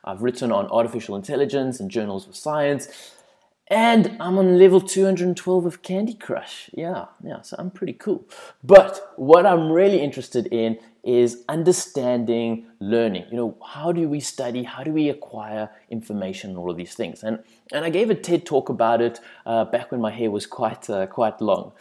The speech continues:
But what it was doing is I was looking at, you know, a lot of the cognitive psychology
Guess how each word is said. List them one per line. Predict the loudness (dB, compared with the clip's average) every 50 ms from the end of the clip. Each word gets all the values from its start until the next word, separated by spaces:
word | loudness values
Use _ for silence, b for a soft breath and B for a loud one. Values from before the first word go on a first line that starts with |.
| B B B B B B _
But | 6 6 6 6 4 -2 -14 -14
what | -8 0 4 4 4 4
it | 6 6
was | 4 4 4
doing | 2 -2 -2 0 0
is | 0 -2 -2 -4 -6
I | -10
was | -8 -6 -4
looking | -4 -4 -2 -4 -4 -2 -4
at, | -4 -8 -10 -10
you | -8 -6
know, | -4 -4 -4 -6 -4
a | -2
lot | 2 2 4 4
of | 2 0
the | -2 -4
cognitive | -6 -8 -8 -6 -6 -6 -6 -6 -6 -8 -6
psychology | -6 -10 -12 -12 -6 -2 0 0 2 0 0 -2 -6 -8 -8 -8